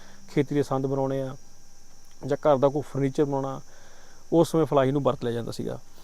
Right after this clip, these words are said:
ਹੁਣ ਦਾਤਣ ਦਾ ਜ਼ਿਕਰ ਆਉਂਦਾ ਹੈਗਾ। ਦਾਤਣ ਸਾਡੇ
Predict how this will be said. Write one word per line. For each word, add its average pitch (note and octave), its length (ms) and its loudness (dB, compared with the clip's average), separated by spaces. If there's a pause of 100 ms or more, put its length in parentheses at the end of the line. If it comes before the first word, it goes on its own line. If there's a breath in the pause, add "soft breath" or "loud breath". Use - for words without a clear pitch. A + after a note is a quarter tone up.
(720 soft breath)
ਹੁਣ E3 100 4
ਦਾਤਣ C#3+ 300 8
ਦਾ F#3+ 100 6
ਜ਼ਿਕਰ D#3 240 0
ਆਉਂਦਾ B2 220 0
ਹੈਗਾ। C#3 200 -2
ਦਾਤਣ C3 340 2
ਸਾਡੇ D3+ 480 -2